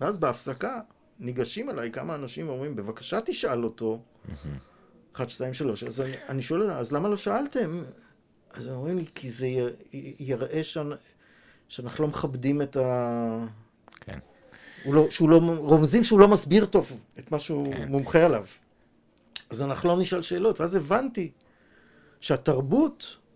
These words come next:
Speaker 1: הגרמנית חוסמת אותם מלשאול שאלות מסוימות, וזה יגרום להם לדעת פחות אחר כך.
Speaker 2: אז
Speaker 1: אז
Speaker 2: אני, אני חושב
Speaker 1: ו-,
Speaker 2: שזה
Speaker 1: ולנו, בגלל החוצפה,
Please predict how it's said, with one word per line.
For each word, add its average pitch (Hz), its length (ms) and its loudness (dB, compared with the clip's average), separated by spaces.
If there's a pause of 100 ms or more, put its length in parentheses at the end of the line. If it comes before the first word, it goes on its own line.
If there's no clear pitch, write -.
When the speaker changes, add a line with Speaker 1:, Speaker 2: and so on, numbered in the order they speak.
(240)
Speaker 1:
הגרמנית 147 600 4
חוסמת 254 800 2
אותם 117 360 -6 (840)
מלשאול 143 360 4
שאלות 185 360 4
מסוימות, 113 880 -10 (1120)
וזה 120 1600 0
יגרום 120 260 2
להם 131 180 0
לדעת 131 280 0
פחות 359 320 -6
אחר - 220 -14
כך. - 280 -20 (220)
Speaker 2:
אז 80 80 -12
Speaker 1:
אז - 60 -12 (100)
Speaker 2:
אני, 120 140 -6 (240)
אני 73 80 -8
חושב 92 140 0
Speaker 1:
ו-, 107 40 2
Speaker 2:
שזה 110 580 4 (100)
Speaker 1:
ולנו, 220 340 8
בגלל 147 320 6
החוצפה, - 680 -4